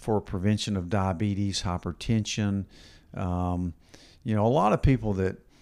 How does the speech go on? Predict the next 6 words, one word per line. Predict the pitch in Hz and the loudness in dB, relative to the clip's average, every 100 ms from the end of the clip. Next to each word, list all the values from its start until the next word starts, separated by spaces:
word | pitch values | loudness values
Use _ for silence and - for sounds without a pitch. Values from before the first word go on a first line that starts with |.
| - | -12
say | - 127 117 | -2 0 2
vitamin | 110 110 104 98 | 4 2 2 2
D | 110 107 | 2 2
do-, | 98 95 - - - - - - - - 107 | 2 0 -4 -16 -20 -20 -20 -20 -20 -12 0
doesn't | 110 98 95 | 0 0 -2
work, | 95 107 101 95 - | 2 6 6 2 -4